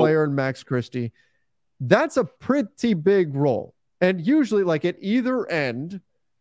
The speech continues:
when you put that big of a role on a player that's at either end of their career, it's a risk,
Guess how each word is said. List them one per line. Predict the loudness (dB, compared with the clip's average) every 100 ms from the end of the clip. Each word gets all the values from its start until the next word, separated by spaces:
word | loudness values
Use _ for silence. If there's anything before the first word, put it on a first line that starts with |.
| _ _ _
when | -2 0
you | 0
put | -2 -2 -2 -4 -4
that | -2 -2 -4
big | -4 -2
of | -2
a | -2
role | -2 -2 0 -2 -8 -14 _ -4
on | -2
a | -2
player | -2 0 0 0
that's | -2 -2
at | -6 -4
either | -4 -2 0 0 -2
end | -2 -2 -4
of | -4
their | -4 -4
career, | -4 0 0 0 -4 -8 _ _ _ _ _ 0
it's | 0 0
a |
risk, | -2 0 0 -2 -6 -16